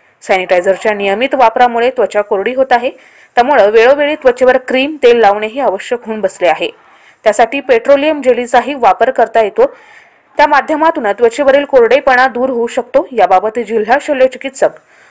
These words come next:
डॉक्टर अशोक थोरात यांनी अधिक माहिती दिली.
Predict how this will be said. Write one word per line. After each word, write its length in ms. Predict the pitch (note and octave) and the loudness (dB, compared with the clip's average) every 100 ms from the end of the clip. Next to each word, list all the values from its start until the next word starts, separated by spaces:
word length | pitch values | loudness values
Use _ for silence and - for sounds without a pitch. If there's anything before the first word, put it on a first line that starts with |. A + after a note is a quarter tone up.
| _ _ _ | _ _ _
डॉक्टर 220 | A#3 A#3 D4+ | -2 0 0
अशोक 380 | C4+ - D#4 D#4 | 0 0 -4 2
थोरात 260 | C#4 A#3+ - - | 2 2 -2 -4
यांनी 320 | A3+ A3+ C4 | -2 -2 -4
अधिक 300 | - A3 A#3+ | -4 -4 -4
माहिती 280 | A#3+ F#3 E3+ | -8 -8 -10
दिली. 160 | E3 | -10